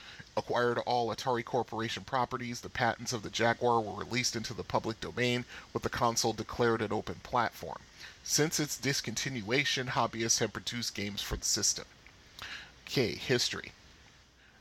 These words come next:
The Jaguar was developed by the members of Flare Technology, a company formed by Martin Brennan and John Matheson. The team had claimed they could not only make a console superior to the Genesis or the Super N E S, but they could do it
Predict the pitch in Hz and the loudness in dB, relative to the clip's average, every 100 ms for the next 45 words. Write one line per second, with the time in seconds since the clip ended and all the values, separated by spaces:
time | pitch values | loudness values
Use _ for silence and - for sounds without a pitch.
0 | - 117 113 135 156 165 165 160 139 127 | -4 0 2 2 2 4 2 4 2 0
1 | 107 101 123 139 131 123 110 107 98 123 | -2 -2 2 2 2 2 2 2 0 0
2 | 131 135 120 - 123 123 117 110 120 120 | 0 -2 -2 -2 2 2 2 -2 2 4
3 | 120 120 127 127 - 120 120 120 113 - | 4 0 0 0 0 0 0 -4 -4 -2
4 | 120 117 113 104 95 101 110 - 104 117 | 0 2 2 0 -2 2 0 0 -2 0
5 | 120 113 101 101 107 104 101 110 113 101 | 0 -2 -6 -2 0 0 0 0 0 -2
6 | - - - - - - 107 110 156 151 | -4 -6 -16 -20 -20 -14 -6 -2 0 2
7 | 139 - 139 139 131 117 120 104 110 104 | 2 2 0 2 2 2 2 0 -2 -2
8 | - 123 135 143 135 120 - - 123 - | 0 0 2 2 2 2 2 2 4 4
9 | 123 - - 131 123 123 - 104 95 113 | 2 2 0 0 0 0 -2 -6 -4 -2
10 | 113 117 117 104 - - - - - 113 | 0 0 0 0 -4 -8 -14 -14 0 0
11 | 104 - 123 117 104 110 92 98 143 151 | 2 -2 -2 -2 0 0 0 2 2 2
12 | - - - - - 110 113 - 110 120 | -2 -2 -14 -12 -2 2 2 2 -2 0
13 | 139 135 | 4 4